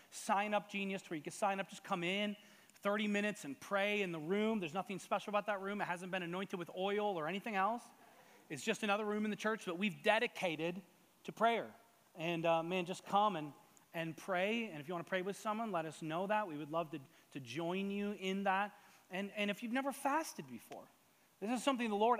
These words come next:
asks us to do. Jesus did, and as we follow in his footsteps, like, if you wanna know what that looks like, uh, man, we would love to talk to you. We have some special, uh, literature we could give to you,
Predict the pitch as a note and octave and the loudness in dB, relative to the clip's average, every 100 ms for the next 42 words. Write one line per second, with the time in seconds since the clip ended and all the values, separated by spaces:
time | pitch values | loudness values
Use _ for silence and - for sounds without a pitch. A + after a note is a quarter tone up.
0 | - F#3+ A#3+ - - - F3 F3 - G#3 | 4 2 2 0 -10 -2 0 0 -2 -2
1 | F#3 B2+ F#3+ B3 A3+ G#3 C#3+ F#3+ A#3 G#3 | -2 0 2 2 2 -4 0 2 4 4
2 | G3 D#3+ F3 F#3+ F#3+ A3 G3+ F#3 D#3 A#3 | 2 -2 -2 -4 0 4 4 2 -4 -6
3 | A3 - F#3+ G3+ - - - - - D#3 | -4 -2 0 -2 -4 -16 -20 -20 -14 -2
4 | A3+ B3+ B3 B3+ A#3+ G3 A3+ - A3+ D#3+ | 0 2 2 2 0 0 -2 -2 2 2
5 | C#3 - D3+ D3+ F#3+ G3+ F#3 F3+ F#3 G#3 | 2 -2 -2 0 0 0 0 0 2 2
6 | G#3 - D#3+ - - - F#3 - G#3 G#3 | 2 -2 -2 -4 -6 2 2 2 -4 0
7 | A3 A3 G#3+ - - D#3 - D#3 - G3 | 0 -2 -6 -18 -16 -14 -10 -12 -2 -2
8 | G#3 F#3 D3+ D#3+ D3 F#3 E3+ G3 E3+ C#3 | 0 -2 2 0 2 -2 -2 -2 -2 -6
9 | A#2+ A3 F#3 - G#3 G#3 | -4 -4 -2 -2 2 2